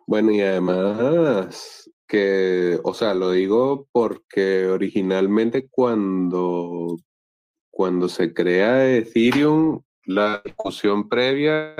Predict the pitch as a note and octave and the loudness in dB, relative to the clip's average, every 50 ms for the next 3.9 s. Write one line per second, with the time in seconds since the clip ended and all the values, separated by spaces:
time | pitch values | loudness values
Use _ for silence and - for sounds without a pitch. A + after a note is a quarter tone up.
0 | D#3 D3 - - A2 A2 - - G#2+ G2+ G2+ G2 - G2 G2+ G#2+ A2 A#2 A#2+ C#3 | -2 -2 -2 -2 -4 -4 -2 0 0 0 0 -2 -2 -2 -2 -2 -2 -2 -2 -2
1 | C3+ C3+ - A2 G2+ G2+ G#2 G#2 A2+ B2 B2+ C3+ D3 C#3+ - - D#3+ E3+ - _ | -2 0 0 0 0 2 0 0 0 2 2 2 0 0 -2 -4 -4 -4 -8 _
2 | _ _ _ _ _ _ _ _ _ - - G#2 G#2 G#2 G#2 - G#2 G2+ G#2 A2+ | _ _ _ _ _ _ _ _ _ -6 -2 0 0 0 0 0 -2 -2 -2 -4
3 | G#2+ - _ - C3 B2+ C3 C3+ C3+ C3+ C#3 C#3+ C#3+ C#3+ C#3 C3 C3+ | -6 -6 _ -2 0 2 2 2 2 2 2 2 2 2 0 0 -2